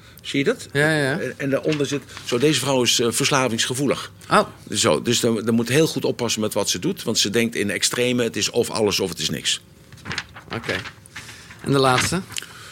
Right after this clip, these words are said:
Speaker 1: De laatste, ja goed, nou, dit is natuurlijk een, eh, hele leuke, aardige vrouw. Die, eh, ook weer die wenkbrauwen zijn weg.
Speaker 2: Ja.
Speaker 1: Eh, de mondje is, eh, ja, ik weet niet of het een pose is, maar ik weet ook niet of haar tanden de echte tanden zijn, volgens mij niet.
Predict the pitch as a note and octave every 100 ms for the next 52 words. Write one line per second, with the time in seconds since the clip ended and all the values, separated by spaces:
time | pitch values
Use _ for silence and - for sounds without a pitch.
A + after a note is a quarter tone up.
0 | - - - - D#3+ D#3+ D#3+ - - A2+
1 | - A2 - - D#2+ C#2+ F2 F2 F2 D#2+
2 | F2 E2 F#2 F2 D#2+ E2+ E2+ F#2+ F2+ E2+
3 | E2 D2 G2+ F#2+ F#2 E2+ G2+ F#2 F#2 F#2
4 | - A2 A2 B2 - - G#2 A2 D#2 G2
5 | F2+ - A2 G#2 F#2+ G#2 C#3 B2+ B2 B2
6 | A2 A#2 A2+ A2 G#2+ - - F#3 - -
7 | G#2+ G#2+ G2+ G#2+ F#2+ A2 G#2 G#2+ C#3+ C#3+
8 | - F#2+ F#2 - - G2+ F2+ F2 - F#2+
9 | A2+ A2 G2 G2+ F2 C3 A2+ F#2+ F2+ G#2
10 | G#2 G#2+ F#2 F#2+ F#2 F2+ F2+ F2 D3 D3
11 | G#2 F#2+ - - - - G#2+ D#3 - C3
12 | C3 A2+ G#2 A2 - G2+ F2 F#2 G#2+ G2+
13 | D#2+ - G#2 D3+ A#3 -